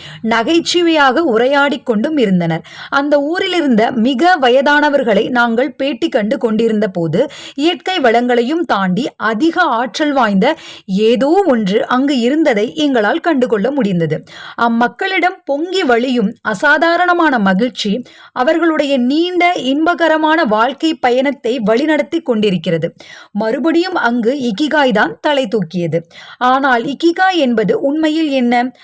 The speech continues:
அதை எவ்வாறு பெறுவது? இரண்டாம் உலகப் போருக்கு இரண்டு லட்சம் அப்பாவி மக்களை பலி கொடுத்திருந்த அதே ஒக்கினாவா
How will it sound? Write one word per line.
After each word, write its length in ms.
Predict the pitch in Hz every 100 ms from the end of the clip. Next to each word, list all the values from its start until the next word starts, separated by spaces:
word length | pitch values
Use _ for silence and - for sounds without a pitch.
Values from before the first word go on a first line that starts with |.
| -
அதை 380 | 240 220 240 -
எவ்வாறு 520 | 214 214 233 330 349
பெறுவது? 540 | 262 262 254 233 240 247 - -
இரண்டாம் 440 | - 277 339 370 349
உலகப் 360 | 294 302 330
போருக்கு 480 | 285 254 190 - 320
இரண்டு 300 | 240 277 311
லட்சம் 340 | 349 - 320 -
அப்பாவி 480 | 220 - 302 320
மக்களை 400 | 285 240 294 277
பலி 280 | 277 254 247
கொடுத்திருந்த 580 | 277 269 190 226 190 185 254 -
அதே 400 | 196 202 285 349
ஒக்கினாவா 600 | 311 240 294 302 294